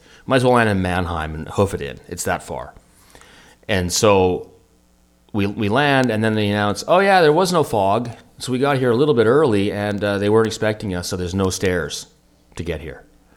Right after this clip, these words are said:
to get us off the plane." Awesome. So sitting there just waiting, waiting. I'm, of course, I'm in the exact middle of the plane, can't get off the plane. Um,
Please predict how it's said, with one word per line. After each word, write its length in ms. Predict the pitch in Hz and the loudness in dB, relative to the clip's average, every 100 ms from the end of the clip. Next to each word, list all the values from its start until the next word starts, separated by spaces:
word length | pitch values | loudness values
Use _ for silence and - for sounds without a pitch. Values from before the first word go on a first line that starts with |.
| _ - - | _ -20 -10
to 60 | 92 | -4
get 120 | 87 | -4
us 100 | 82 | -2
off 220 | 87 78 | -2 -4
the 60 | - | -4
plane." 340 | 120 98 78 - _ _ _ _ _ _ _ - | -2 -2 -6 -18 _ _ _ _ _ _ _ -2
Awesome. 300 | 165 151 101 - - _ _ _ _ _ - - | 2 2 0 -4 -20 _ _ _ _ _ -20 -10
So 120 | - - | -6 -4
sitting 240 | - 107 | -4 -2
there 80 | 113 | -2
just 160 | 101 | -4
waiting, 420 | 87 90 90 90 90 87 | -4 -4 -4 -6 -8 -6
waiting. 320 | 87 87 95 | -6 -4 -2
I'm, 100 | 135 | 0
of 160 | 143 - | 0 2
course, 240 | 170 - | 2 2
I'm 160 | 139 135 | 2 2
in 60 | |
the 80 | 117 | 2
exact 460 | 95 101 107 104 98 | 0 0 0 0 -2
middle 280 | 101 101 | 0 0
of 80 | 95 | -2
the 80 | 85 | -4
plane, 340 | - 98 87 | -8 -6 -6
can't 240 | 85 117 82 | -6 -6 -6
get 120 | 101 | -4
off 180 | 98 87 | -4 -4
the 80 | 85 | -10
plane. 320 | 85 73 71 _ _ _ - | -12 -14 -16 _ _ _ -14
Um, 480 | 82 78 76 76 | -12 -10 -12 -14